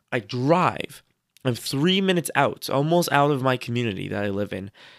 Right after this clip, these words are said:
And I realized, "Oh no, I forgot my phone charger. I forgot my laptop charger, and I forgot my extra battery for my camera,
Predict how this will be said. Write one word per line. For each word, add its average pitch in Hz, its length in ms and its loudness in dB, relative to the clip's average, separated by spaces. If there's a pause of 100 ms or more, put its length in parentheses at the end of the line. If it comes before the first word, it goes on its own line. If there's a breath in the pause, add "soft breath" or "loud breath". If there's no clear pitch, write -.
(120)
And 127 100 0
I 131 40 4
realized, 127 600 4
"Oh 147 140 4
no, 190 320 0 (1000 soft breath)
I 147 140 4
forgot 123 520 2
my 98 120 -6
phone 107 260 -4
charger. 127 400 -2 (240)
I 117 80 -2
forgot 110 300 -4
my 95 100 -4
laptop 104 540 -4
charger, 185 340 0 (260 loud breath)
and - 80 0
I 160 80 4
forgot 180 320 2
my 170 140 2
extra 175 240 -2
battery 160 400 2
for 151 140 -2
my 160 100 0
camera, 202 480 -4